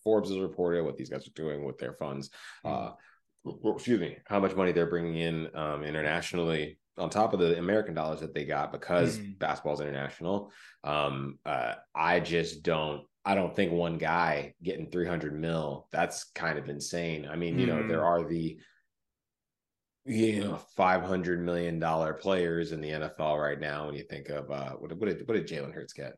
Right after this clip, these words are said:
Speaker 1: <clears throat> Can't even remember his deal. Something crazy like that. It's gonna be half a billion dollar players soon enough.
Speaker 2: Mm-hmm,
Speaker 1: But
Speaker 2: mm-hmm.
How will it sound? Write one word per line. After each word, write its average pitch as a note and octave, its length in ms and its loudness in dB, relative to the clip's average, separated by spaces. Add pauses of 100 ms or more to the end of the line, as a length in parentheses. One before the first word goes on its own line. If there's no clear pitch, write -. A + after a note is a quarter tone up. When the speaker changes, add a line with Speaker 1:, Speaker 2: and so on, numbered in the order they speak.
(260)
Speaker 1:
<clears throat> - 300 -20
Can't - 300 0 (720)
even D#2+ 160 -4
remember D2 320 -6
his C#2 160 -8
deal. C#2+ 340 -6 (240)
Something D#2 340 -2
crazy C#2+ 280 -4
like C#2+ 180 -6
that. C#2 160 -4
It's - 120 -16
gonna E2 120 -6
be D2 140 -6
half D2+ 240 -6
a D2 40 -6
billion C#2 300 -4
dollar C2+ 280 -4
players C#2+ 640 -6
soon D2+ 240 -8
enough. C#2+ 340 -6 (220)
Speaker 2:
Mm-hmm, C#3 140 2
Speaker 1:
But B2+ 200 8
Speaker 2:
mm-hmm. B2 480 0